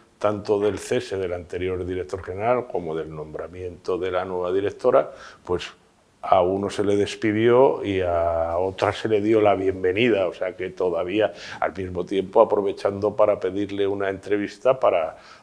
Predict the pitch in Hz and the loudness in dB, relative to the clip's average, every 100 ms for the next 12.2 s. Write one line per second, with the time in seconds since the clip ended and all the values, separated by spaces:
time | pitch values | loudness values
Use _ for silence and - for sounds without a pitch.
0 | - 101 98 101 98 107 113 110 107 - | 6 8 8 6 4 2 2 0 0 -2
1 | 92 101 104 110 104 98 101 110 117 110 | -2 2 4 4 4 2 4 4 4 4
2 | 92 90 - - - - - 92 92 - | 4 0 -2 -16 -16 -10 -4 0 0 -2
3 | 90 92 - 101 113 104 95 104 107 - | -2 -2 0 2 4 4 4 4 2 0
4 | - 90 92 - - 76 71 73 - 104 | -6 -2 -2 -2 -4 -4 -4 -6 -4 -2
5 | 98 95 95 95 107 - 110 - 104 104 | -2 -4 -6 -6 -6 -2 -2 2 4 6
6 | 104 98 104 101 101 92 101 95 92 95 | 6 6 6 4 4 4 2 0 -4 -6
7 | 90 - 110 117 - - - - 101 101 | -6 -2 0 0 -2 -20 -6 2 6 6
8 | 95 95 98 - - 117 104 95 107 117 | 6 2 -2 -4 4 4 4 4 4 4
9 | 101 101 85 92 92 95 98 110 113 107 | 2 0 0 -4 -4 -2 2 2 2 0
10 | - 107 104 - 104 101 98 - 107 101 | 4 6 6 4 2 0 0 2 2 0
11 | 95 98 101 98 95 95 92 98 104 98 | -4 -6 -6 -4 -4 -4 -4 -4 -4 -6
12 | - 110 | -2 -2